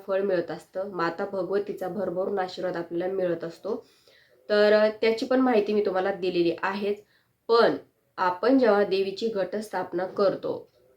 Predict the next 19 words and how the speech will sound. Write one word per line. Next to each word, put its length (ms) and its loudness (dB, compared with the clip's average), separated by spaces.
आपण 360 -2
जेव्हा 220 6
अखंड 520 2
दिवा 360 4
लावतो, 500 0
कारण 340 2
आपल्या 560 0
घरामध्ये 720 0
देवीची 380 0
घटस्थाप-, 800 -4
स्थापना 380 0
होऊ 460 8
किंवा 180 4
न 120 4
होऊ, 340 6
पण 240 6
अखंड 400 6
दिवा 320 6
हा 320 0